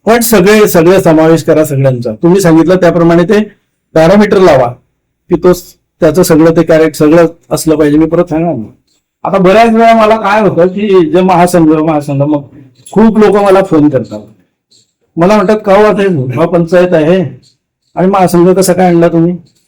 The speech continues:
मग मला त्यांना सांगावं लागतं, म्हटलं, "बाबा, बोरगाव पंचायत ही आपली मातृसंस्था आहे आणि बोरगाव पंचायत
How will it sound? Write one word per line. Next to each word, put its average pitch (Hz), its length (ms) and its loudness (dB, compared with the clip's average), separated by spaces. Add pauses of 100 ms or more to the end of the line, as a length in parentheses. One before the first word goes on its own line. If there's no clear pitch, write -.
(500)
मग 160 140 0
मला 165 280 2
त्यांना 160 280 0
सांगावं 139 340 -4
लागतं, 131 340 -8
म्हटलं, 139 260 -8
"बाबा, 131 340 -2
बोरगाव 135 400 -4
पंचायत 143 460 -4
ही 151 60 -2
आपली 147 240 -2
मातृसंस्था 190 720 -2
आहे 135 160 0 (760)
आणि 151 180 0
बोरगाव 143 380 -2
पंचायत 147 500 -4